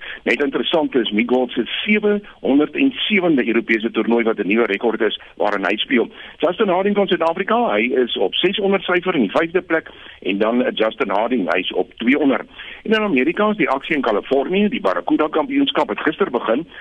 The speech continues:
Nou Adam Schenk en Ryan Moore, hulle het elkeen veertien punte ingesamel in die eerste ronde.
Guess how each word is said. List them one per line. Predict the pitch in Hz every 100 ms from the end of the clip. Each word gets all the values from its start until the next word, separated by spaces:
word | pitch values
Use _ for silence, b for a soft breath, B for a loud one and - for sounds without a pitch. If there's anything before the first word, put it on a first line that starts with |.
| B
Nou | B - 95
Adam | 131 143
Schenk | - 175 170
en | 151 110
Ryan | 113 139
Moore, | 143 160
hulle | 101 143
het | -
elkeen | 143 160 123
veertien | - 185 - 151
punte | 131 120 113 104
ingesamel | 113 110 117 113 113
in | 101
die | 101
eerste | 127 165
ronde. | 156 151 202